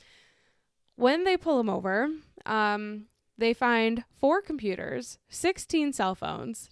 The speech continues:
disguises, including, like, three wigs, twelve <laughs> pairs of sunglasses,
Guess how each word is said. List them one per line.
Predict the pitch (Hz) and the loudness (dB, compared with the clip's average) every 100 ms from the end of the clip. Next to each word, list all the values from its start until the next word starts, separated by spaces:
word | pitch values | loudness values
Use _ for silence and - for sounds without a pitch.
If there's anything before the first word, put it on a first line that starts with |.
| - | -8
disguises, | 233 - 254 247 185 - 214 - | -6 0 2 2 -2 -6 -6 -6
including, | 196 - 208 190 190 | -8 -4 -4 -4 -6
like, | 185 180 | -8 -8
three | - 208 208 | -8 -4 -2
wigs, | 196 175 180 175 - - | -2 -2 -4 -8 -14 -12
twelve | - 220 233 | 0 2 2
<laughs> | |
pairs | - 220 233 214 | 0 0 2 2
of | 196 | -2
sunglasses, | 180 214 202 180 175 190 - - 196 233 | -2 -2 -2 -6 -6 -6 -6 -6 -6 -8